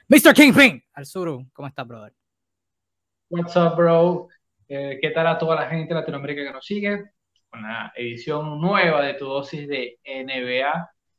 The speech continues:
Speaker 2: Y bueno, aquí estamos elucubrando las cosas que están saliendo,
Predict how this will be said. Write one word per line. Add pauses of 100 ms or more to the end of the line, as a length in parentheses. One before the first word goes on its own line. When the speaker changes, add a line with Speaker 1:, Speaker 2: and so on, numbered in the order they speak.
(240)
Speaker 2:
Y
bueno,
aquí
estamos (600)
elucubrando
las
cosas
que
están
saliendo,